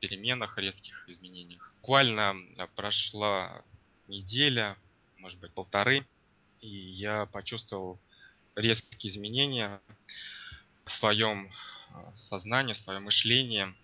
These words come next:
То есть вот эти, э, осознания различные, да, они прям посыпались на меня, как рога изобилия, да. То есть эти осознания, они прям приходили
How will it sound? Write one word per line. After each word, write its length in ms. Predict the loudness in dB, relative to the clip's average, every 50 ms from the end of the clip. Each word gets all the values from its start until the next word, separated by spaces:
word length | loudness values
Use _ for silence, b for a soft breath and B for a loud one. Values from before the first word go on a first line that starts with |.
| -20 _ _ _ _ _
То 80 | -6
есть 180 | -6 -6 -6 -8
вот 180 | -10 -4 0 0
эти, 500 | 0 2 0 -2 -2 0 0 0 -2 -4 _ _
э, 160 | -2 -2 -2 -2 -4 -10 -20 _ _ B B B B B B -6
осознания 880 | -6 -2 0 -2 -2 -2 0 2 2 2 2 2 0 -2 -2 -2 -4 -6 -12 _ _ _ _ _ _ _ _ -4
различные, 640 | -4 -2 -2 -2 -4 -2 0 0 0 0 -4 -4
да, 280 | -2 -2 -2 -2 -4 -10 _
они 220 | -6 -4 -4 -4 -2
прям 340 | 0 0 0 0 -2 -8 _ _ -12 2
посыпались 580 | 4 4 4 6 4 4 4 4 -2 -2 -2 -4
на 40 | -6 -8
меня, 220 | -8 -6 -8 -6
как 400 | -4 -6 -6 -6 -8 -14 -14 -10 -8
рога 320 | -6 -4 -4 -4 -4 -6
изобилия, 560 | -4 -2 -2 -2 -2 -4 -4 -4 -4 -4 -4 -4
да. 140 | -6 -8 -8 -10 _ _ _ _ _ _ b b b b _ B B B B B B _
То 60 | -6
есть 140 | -2 -2 -2
эти 160 | 0 2 2
осознания, 580 | 2 4 4 2 2 4 4 4 4 4 2 -2
они 180 | -2 -4 -6 -10
прям 380 | -6 -4 -4 -2 -2 -4 -6 -12 _ _ _ _ _ _ _ _ _ _ _ _ _ _
приходили 440 | -8 -4 -2 0 2 2 2 0 0